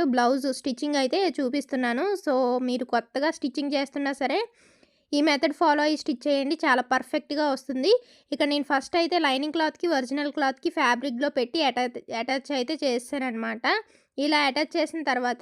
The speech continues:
నేను ప్రిన్సెస్ కట్ షేప్ ఉంది కదా, అది ఏమీ కూడా కటింగ్ చేయలేదు. just ఆ మార్కింగ్ ఎలా ఉందో అలా ఉంచేశాను. So, ఇప్పుడు స్టిచ్చింగ్ చేసేటప్పుడు ఆ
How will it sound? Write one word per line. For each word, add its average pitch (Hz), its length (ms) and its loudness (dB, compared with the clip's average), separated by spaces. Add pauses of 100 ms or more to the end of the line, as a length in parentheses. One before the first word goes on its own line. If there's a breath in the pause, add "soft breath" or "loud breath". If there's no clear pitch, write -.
నేను 302 280 -2
ప్రిన్సెస్ 277 440 -6
కట్ 294 280 -4
షేప్ 294 340 -2
ఉంది 294 180 -6
కదా, 262 160 0
అది 240 160 0
ఏమీ 262 220 -2
కూడా 311 240 -2
కటింగ్ 285 360 -6
చేయలేదు. 240 340 -4
just 226 260 -4
ఆ 285 100 -4
మార్కింగ్ 262 460 -4
ఎలా 262 220 0
ఉందో 269 280 -2 (480 loud breath)
అలా 285 220 4 (600)
ఉంచేశాను. 302 640 0 (120)
So, - 160 -4
ఇప్పుడు 254 280 -2
స్టిచ్చింగ్ 311 440 -4
చేసేటప్పుడు 311 520 0
ఆ 370 60 2